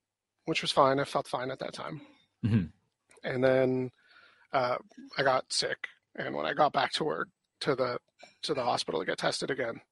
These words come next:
Speaker 1: um, I'm, like, trying to be super careful,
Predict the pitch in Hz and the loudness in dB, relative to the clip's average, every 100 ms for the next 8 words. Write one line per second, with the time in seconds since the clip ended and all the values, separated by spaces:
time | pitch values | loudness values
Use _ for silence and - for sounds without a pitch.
0 | _ - 147 - - - - _ _ _ | _ 0 2 0 -4 -8 -12 _ _ _
1 | _ _ _ - 139 151 - - - 170 | _ _ _ -2 0 0 -2 -2 8 12
2 | 160 147 143 - - 151 147 147 - 143 | 12 10 6 2 2 0 0 -2 0 -2
3 | 135 - 147 151 | -2 2 4 4